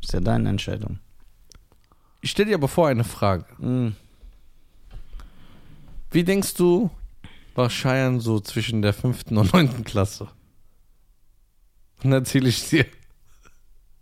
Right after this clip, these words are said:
Speaker 1: Boah, ich kann mir ungefähr vorstellen.
Speaker 2: Denkst du?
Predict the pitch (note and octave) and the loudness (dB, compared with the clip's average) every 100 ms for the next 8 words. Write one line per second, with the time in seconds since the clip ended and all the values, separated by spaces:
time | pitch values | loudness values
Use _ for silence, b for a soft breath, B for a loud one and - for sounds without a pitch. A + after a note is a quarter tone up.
0 | - - - - - F2+ F2+ F2 - - | -20 -12 -10 -10 -4 -2 0 -2 -6 -10
1 | - - C3 C3 A2+ - D3 D3 A#2+ - | -8 -4 0 0 0 0 2 4 2 0
2 | A2+ G#2 - G2+ - - E3+ - E4+ | 0 0 -2 -6 -6 2 4 4 0